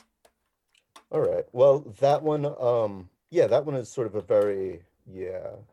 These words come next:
I mean, the new one that's coming out is a little bit similar to that in that it's, like, based on, uh, work experience. That was, like, a, a job I had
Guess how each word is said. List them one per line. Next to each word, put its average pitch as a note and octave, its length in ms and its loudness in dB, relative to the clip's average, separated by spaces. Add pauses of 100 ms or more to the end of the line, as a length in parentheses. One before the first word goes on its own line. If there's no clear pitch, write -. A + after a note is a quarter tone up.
(800)
I C#3 60 -2
mean, D#3 120 2
the C3+ 80 -2
new D3+ 180 2
one F3 120 4
that's D#3 200 0
coming C3+ 220 -2
out B2 200 0
is G#2+ 120 -10
a A2 40 -10
little G#2+ 160 -4
bit - 140 -4
similar A2 420 -4
to - 140 -16
that F2 320 -4
in G#2 120 -6
that G2 100 2
it's, F2+ 160 -4
like, F#2 220 -4
based G#2+ 320 -6
on, F#2+ 300 -4 (200)
uh, F2+ 240 0
work A2 380 -6
experience. - 920 -14 (400)
That G2+ 120 0
was, G#2 140 -4
like, F#2 160 -2
a, F#2+ 200 0
a F2 100 -6
job F#2+ 360 0 (160)
I F2 80 -4
had E2 320 -8